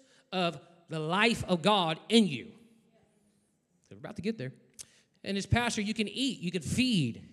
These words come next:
you can consume. And in that place, what does that look like for us today? Hunger and thirst. Those, blessed are those who are hungry and thirsty, for they shall be, blessed are those who hunger and thirst after righteousness, for they shall be, well, I always forget that part.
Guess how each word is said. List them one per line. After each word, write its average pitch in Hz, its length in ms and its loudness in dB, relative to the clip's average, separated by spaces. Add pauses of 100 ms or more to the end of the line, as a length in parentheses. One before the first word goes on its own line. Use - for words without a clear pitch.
(120)
you 165 80 -14
can 180 140 -4
consume. 180 680 -2 (880)
And 180 80 2
in 196 100 4
that 190 160 2
place, 233 400 8 (280)
what 208 160 10
does 240 140 6
that 214 140 4
look 226 160 2
like 202 160 4
for 208 140 -6
us 202 120 -4
today? 190 360 -2 (300)
Hunger 254 560 0
and 180 180 -2
thirst. - 500 -4 (680)
Those, 240 460 2
blessed 226 360 0
are 226 100 0
those 233 320 0
who 226 140 -2
are 185 120 0
hungry 247 680 -6
and 190 200 -8
thirsty, 214 380 -2
for 185 160 -6
they 202 220 0
shall 196 260 -2
be, 196 600 -2 (1600)
blessed 196 240 4
are 208 60 0
those 190 200 0
who 170 80 -2
hunger 196 280 -4
and 185 100 -4
thirst 185 220 -2
after 165 200 -4
righteousness, 165 500 -2
for - 140 -10
they 165 140 -2
shall 165 200 -4
be, 156 160 -2
well, 139 100 -8
I - 20 -6
always 151 120 -6
forget 120 160 -16
that 113 140 -12
part. 98 160 -16